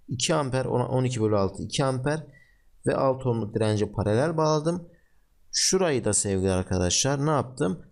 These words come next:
Akım kaynağına dönüştürdüm. On iki bölü üç, dört amper. Efendime söyleyeyim,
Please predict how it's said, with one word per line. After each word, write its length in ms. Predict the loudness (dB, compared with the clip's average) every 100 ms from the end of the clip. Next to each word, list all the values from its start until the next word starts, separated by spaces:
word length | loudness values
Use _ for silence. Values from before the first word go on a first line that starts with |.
| -6
Akım 300 | -6 -2 -2
kaynağına 460 | 0 0 0 0 0
dönüştürdüm. 640 | 0 0 0 0 -2 -4 -12 -4
On 120 | -2
iki 200 | 0 0
bölü 240 | 2 2
üç, 240 | -2 -4 -12 _ -8 0
dört 320 | 2 2 -2
amper. 720 | -4 -2 0 0 -2 -2 -10 _ _ _ _ _ -20 -20 _ _ -20 _ _ _ _ -20 _ _ -6 -4
Efendime 420 | 0 0 0 0
söyleyeyim, 540 | 0 0 0 -2 -6